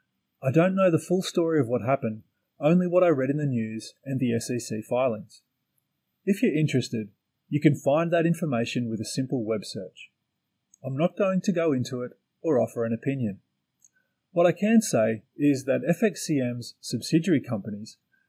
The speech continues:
which operate in many countries including Australia, appear to have moved on from those issues.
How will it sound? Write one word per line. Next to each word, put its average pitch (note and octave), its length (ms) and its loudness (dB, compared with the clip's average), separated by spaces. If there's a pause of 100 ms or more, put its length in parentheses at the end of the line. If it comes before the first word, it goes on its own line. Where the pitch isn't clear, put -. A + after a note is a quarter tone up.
(100)
which C3+ 220 0
operate B2+ 360 0
in A#2 120 -2
many E3 180 2
countries A#2 460 -2
including A2+ 420 -4
Australia, A2 580 0 (540)
appear E3+ 400 2
to F3+ 80 4
have D3+ 160 2
moved D3 300 -2
on A2 180 -2
from A2 200 -6
those G2+ 220 -8
issues. A2+ 480 -8